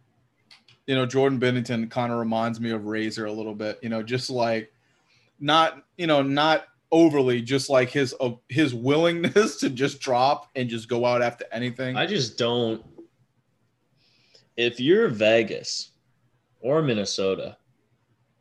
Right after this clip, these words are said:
Speaker 2: you gotta hope that series ends soon, because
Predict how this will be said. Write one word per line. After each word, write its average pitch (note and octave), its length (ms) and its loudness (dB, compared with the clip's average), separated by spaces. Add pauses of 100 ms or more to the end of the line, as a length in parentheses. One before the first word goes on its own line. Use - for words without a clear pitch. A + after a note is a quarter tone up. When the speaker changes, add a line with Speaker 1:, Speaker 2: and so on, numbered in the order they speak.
(1160)
Speaker 2:
you G#2+ 300 -4
gotta D3+ 340 2
hope A2 540 -2
that F#2 340 -6
series G2 600 -2
ends F2+ 280 -6
soon, F#2+ 440 -6
because F#2 360 -4